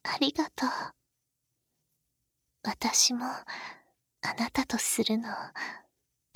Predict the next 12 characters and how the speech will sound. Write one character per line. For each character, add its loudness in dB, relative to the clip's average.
楽 6
し 6
み 6
だ -6
よ。 0
続 4
き 2
す 0
る 2
ね。 -6
よ 4
し、 -2